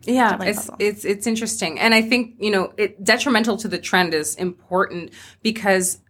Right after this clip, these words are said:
Speaker 1: we're not the only people behind this tea. There are growers, there are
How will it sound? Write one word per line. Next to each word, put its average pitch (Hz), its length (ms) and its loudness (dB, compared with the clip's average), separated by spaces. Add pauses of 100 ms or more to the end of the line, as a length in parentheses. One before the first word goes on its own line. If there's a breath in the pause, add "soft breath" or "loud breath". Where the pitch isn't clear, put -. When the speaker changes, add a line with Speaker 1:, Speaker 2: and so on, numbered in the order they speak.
(160)
Speaker 1:
we're 208 260 4
not 269 240 2
the 208 160 0
only 202 260 0
people 170 540 -6
behind 175 540 -2
this 156 240 -2
tea. 151 420 -6
There 165 200 -2
are 151 120 -2
growers, 220 840 2
there 175 460 0
are 156 400 2